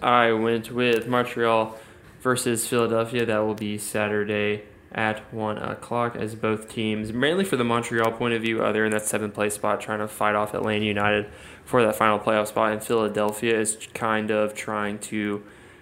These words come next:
get in that second place spot. Them and Nashville are kind of in a ti-, uh, tough race there. Philadelphia is benefiting off Nashville getting some draws as of late, not playing its best soccer. So Philadelphia is trying to get that second place spot to try and get the seventh seed,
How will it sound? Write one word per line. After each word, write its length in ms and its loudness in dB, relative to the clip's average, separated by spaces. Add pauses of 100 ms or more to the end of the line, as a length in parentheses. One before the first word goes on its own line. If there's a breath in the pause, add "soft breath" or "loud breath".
(180 loud breath)
get 120 2
in 40 2
that 160 2
second 240 0
place 240 0
spot. 340 2
Them 120 0
and 100 0
Nashville 380 0
are 100 0
kind 220 -2
of 80 -4
in 100 -4
a 60 -6
ti-, 120 -14
uh, 540 -2
tough 320 -6
race 240 0
there. 680 0
Philadelphia 500 0
is 120 -2
benefiting 720 -2 (460 loud breath)
off 260 0
Nashville 360 0
getting 200 -2
some 240 -8
draws 380 0
as 100 -4
of 140 -4
late, 200 -2
not 280 -2
playing 400 -6
its 140 -10
best 260 -4
soccer. 540 -4 (380 loud breath)
So 880 -2
Philadelphia 440 2
is 80 -4
trying 180 -2
to 60 -2
get 100 -4
that 100 -10
second 360 -2
place 220 0
spot 480 0
to 160 -8
try 320 -2
and 100 -8
get 160 -8
the 60 -14
seventh 320 0
seed, 360 -2